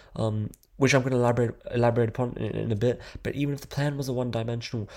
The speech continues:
the, the fourth, the fifth, the sixth ball, the fielders would be deep, and, uh, Ben Stokes would be easily able to get singles, and Stuart Broad would barely face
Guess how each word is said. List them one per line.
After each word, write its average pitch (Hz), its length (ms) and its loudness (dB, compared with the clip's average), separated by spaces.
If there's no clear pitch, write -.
the, 117 120 -4
the - 120 -10
fourth, 147 440 -2
the - 100 -8
fifth, 147 300 -6
the 127 60 -4
sixth - 360 -8
ball, 139 160 0
the 123 80 -8
fielders 139 420 -4
would 127 120 -10
be 123 100 -2
deep, 143 320 -6
and, - 100 -6
uh, - 140 -10
Ben 131 220 -4
Stokes - 340 -8
would 131 80 -10
be 127 180 -8
easily 143 460 0
able 131 140 -4
to 131 40 -6
get - 140 -8
singles, 135 400 -6
and 127 100 -4
Stuart 147 260 -6
Broad 139 140 -4
would 127 100 -6
barely 135 220 -2
face - 460 -6